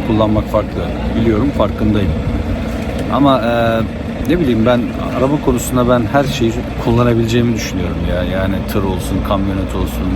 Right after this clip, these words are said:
her şeyi kullanabileceğimi düşünüyorum. Zaman gösterecek. Tabii büyük de konuşmamak gerekiyor ama kendime güveniyorum. E, dediğim gibi o yüzden İngilizce, e,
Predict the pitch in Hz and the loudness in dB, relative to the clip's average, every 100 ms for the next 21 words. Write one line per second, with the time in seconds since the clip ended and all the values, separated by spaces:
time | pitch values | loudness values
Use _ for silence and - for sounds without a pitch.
0 | 92 104 98 101 98 98 95 98 92 - | 0 0 -2 -2 -2 -2 0 0 0 -2
1 | 95 95 87 - - - - 113 107 104 | 0 0 -2 -2 -2 -2 -2 0 0 0
2 | 92 - - 117 104 107 - - - - | 0 -2 -4 -2 -4 -4 -4 -4 -4 -4
3 | - - 110 98 104 101 107 107 104 - | -4 -2 0 0 0 0 -4 -2 -2 0
4 | 92 87 73 85 82 78 101 127 101 101 | -2 -2 -2 -4 -4 -2 -4 -2 -2 -2
5 | 101 95 - - - 113 90 90 110 113 | -2 -2 -4 -4 -2 0 0 0 0 2
6 | 107 95 80 73 - - - - - - | 2 2 0 -4 -4 -6 -4 -4 -4 -2
7 | - - - - - 113 113 120 135 147 | -4 -4 -4 -4 -2 0 2 4 4 4
8 | 113 127 127 123 113 120 110 - 110 117 | 4 2 2 2 2 0 -2 -4 0 2
9 | 123 127 131 135 117 123 123 120 110 - | 4 4 4 2 2 2 2 0 -2 -4
10 | - | -2